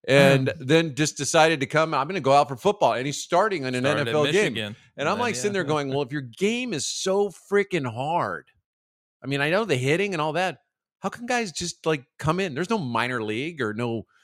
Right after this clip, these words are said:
Speaker 1: you know, you go through a free practice. 'Hey, we're starting Chad Henne.'" Well, where was he
Speaker 2: Yeah,
Speaker 1: last
Speaker 2: but
Speaker 1: year? He was playing third base for the Detroit
Speaker 2: Yeah, but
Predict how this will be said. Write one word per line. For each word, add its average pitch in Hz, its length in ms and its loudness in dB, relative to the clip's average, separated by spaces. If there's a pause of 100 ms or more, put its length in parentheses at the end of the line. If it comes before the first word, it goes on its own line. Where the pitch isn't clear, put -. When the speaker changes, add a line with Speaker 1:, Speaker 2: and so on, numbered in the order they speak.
(220)
Speaker 1:
you 156 60 -14
know, 185 60 -6
you 147 80 -6
go 170 120 0
through 156 200 2
a 139 60 2
free 165 200 -4
practice. 165 220 0
'Hey, 226 100 2
we're 175 140 0
starting 180 480 0
Chad 175 300 0
Henne.'" 170 260 -4
Well, 156 140 -4
where 185 100 2
was 202 160 2
he 196 60 4
Speaker 2:
Yeah, - 60 10
Speaker 1:
last 214 160 6
Speaker 2:
but 185 60 0
Speaker 1:
year? 147 100 4
He 156 100 0
was 226 120 -4
playing 233 260 -6
third 226 240 0
base 220 260 2
for 208 120 -8
the 185 100 -4
Detroit 214 380 -2
Speaker 2:
Yeah, 226 120 6
but 240 40 6